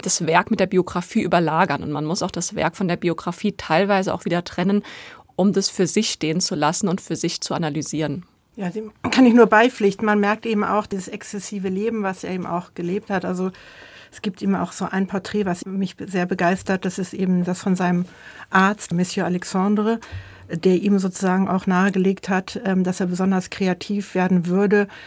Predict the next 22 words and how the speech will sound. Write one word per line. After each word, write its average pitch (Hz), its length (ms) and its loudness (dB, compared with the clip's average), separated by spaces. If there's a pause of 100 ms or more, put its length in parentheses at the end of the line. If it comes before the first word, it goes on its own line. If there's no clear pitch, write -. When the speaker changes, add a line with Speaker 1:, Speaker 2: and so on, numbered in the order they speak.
(160)
Speaker 2:
wenn 185 160 4
er 185 160 4
auch 185 160 0
Haschisch 208 540 -2
konsumieren 196 560 4
würde. 202 240 2
Und 185 120 2
dementsprechend 190 760 0 (640)
hat 220 160 8
er 202 80 4
ihm 202 160 4
sozusagen 196 500 2
als - 300 -2
Arzt 208 400 0
eigentlich 196 320 4
noch 190 160 2
motiviert, 190 640 0
eben 185 460 0 (120)
dem 185 200 0
Drogen 214 360 0
zu 190 160 -2
frönen. 196 460 2